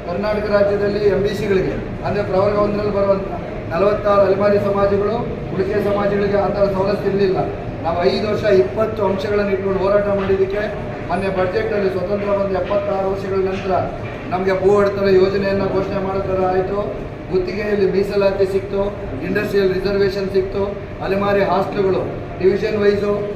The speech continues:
ಅಲೆಮಾರಿ ರೆಸಿಡೆನ್ಷಿಯಲ್ ಸ್ಕೂಲ್ಸ್ ಪ್ರಾರಂಭ ಮಾಡಿದ್ದಾರೆ. ಈ ಥರ ಒಂದು ಹೋರಾಟ ಮಾಡಿದ್ರಿಂದ ಸಾಧ್ಯವಾಯಿತು. ಬಂಧುಗಳೇ, ಈ ಕಳಶ ಬರೀ ರಥಯಾತ್ರೆಯ ಕಳಶ ಅಲ್ಲ,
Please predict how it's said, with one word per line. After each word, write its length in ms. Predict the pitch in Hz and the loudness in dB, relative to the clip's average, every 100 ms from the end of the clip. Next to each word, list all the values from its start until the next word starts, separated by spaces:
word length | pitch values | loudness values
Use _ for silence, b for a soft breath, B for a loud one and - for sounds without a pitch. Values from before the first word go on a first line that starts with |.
| - | -6
ಅಲೆಮಾರಿ 300 | - 185 202 | -4 0 0
ರೆಸಿಡೆನ್ಷಿಯಲ್ 560 | 196 185 202 202 202 190 | 0 0 -2 -2 -2 -2
ಸ್ಕೂಲ್ಸ್ 380 | 185 190 196 185 | -2 -4 -4 -6
ಪ್ರಾರಂಭ 320 | 180 196 202 | -2 -2 -2
ಮಾಡಿದ್ದಾರೆ. 800 | 190 190 185 185 190 196 - - - 185 | -2 0 0 2 0 0 -2 -8 -2 2
ಈ 40 | |
ಥರ 120 | 190 190 | 2 4
ಒಂದು 320 | 190 185 170 | 2 2 2
ಹೋರಾಟ 320 | 190 208 202 | 0 0 2
ಮಾಡಿದ್ರಿಂದ 460 | 202 190 185 185 185 | 0 0 -2 -2 -2
ಸಾಧ್ಯವಾಯಿತು. 720 | 180 175 190 190 190 185 180 | -2 0 0 2 2 0 -2
ಬಂಧುಗಳೇ, 600 | 185 190 208 180 - - - 180 | 0 0 0 0 -2 -8 -2 0
ಈ 100 | 180 | 2
ಕಳಶ 300 | 170 - - - - - - - - - | 0 0 2 2 2 -2 -6 -8 -8 -4
ಬರೀ 240 | 175 196 | 0 0
ರಥಯಾತ್ರೆಯ 640 | 185 208 196 190 190 190 190 | 2 0 0 0 0 0 0
ಕಳಶ 300 | 180 170 175 | 0 -2 -2
ಅಲ್ಲ, 280 | 175 185 | -2 0